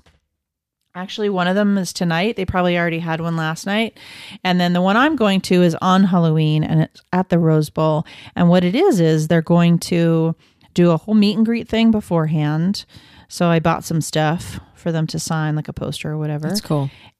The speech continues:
Speaker 1: And then it's a drive-in, so you're in your car, and they're gonna show horror shorts. Like, they picked a bunch of short films that are horror to watch, and then they're gonna do little introductions in between each one. So they'll be in a booth somewhere.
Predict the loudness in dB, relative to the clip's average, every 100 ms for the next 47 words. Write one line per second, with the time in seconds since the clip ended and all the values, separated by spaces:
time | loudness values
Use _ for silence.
0 | -2 0 2 2 2 0 -4 _ -8 -4
1 | -2 2 2 2 2 2 0 0 -2 0
2 | 2 0 0 2 4 4 2 0 0 2
3 | 0 0 0 4 4 2 -2 -4 -2 -4
4 | -4 -2 -2 -6 -10 -6 -4 -4 -6 -4
5 | -8 -4 -6 -2 -2 0 0 -2 0 -2
6 | -2 -4 -2 0 -2 -4 -2 -4 -2 -4
7 | -2 -4 -4 -6 -6 -2 0 -2 -2 0
8 | 2 2 2 2 2 2 2 2 0 -2
9 | -2 -2 -2 -2 0 -2 -4 -6 -6 -2
10 | 0 0 -2 -6 -4 -4 -2 -4 0 0
11 | 0 0 0 -2 -6 -6 0 0 0 -2